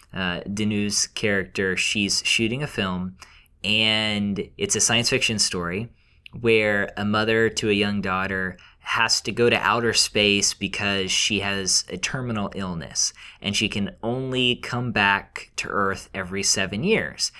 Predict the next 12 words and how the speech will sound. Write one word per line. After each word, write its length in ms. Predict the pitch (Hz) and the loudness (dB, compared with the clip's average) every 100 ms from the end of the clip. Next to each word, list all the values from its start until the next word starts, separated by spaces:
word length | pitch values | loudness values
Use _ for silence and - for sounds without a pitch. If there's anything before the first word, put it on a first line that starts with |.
| - - - | -20 -16 -4
In 140 | 117 | 0
space, 520 | 107 - - 143 131 | 2 2 4 4 4
she 260 | 113 - 117 | 2 0 0
doesn't 360 | 104 95 92 - | 0 0 -4 -4
age. 480 | 101 87 62 - - - - | -2 -2 -4 -6 -6 -10 -4
So 180 | - 127 | 2 4
she's 240 | - 123 | 4 4
able 320 | 117 147 147 | 2 4 4
to 160 | 139 123 | 2 2
meet 440 | 113 117 131 127 | 0 0 -2 -2
her 220 | - - 110 | -4 -2 0
daughter 720 | 117 107 107 101 90 85 | 0 0 0 0 -2 -4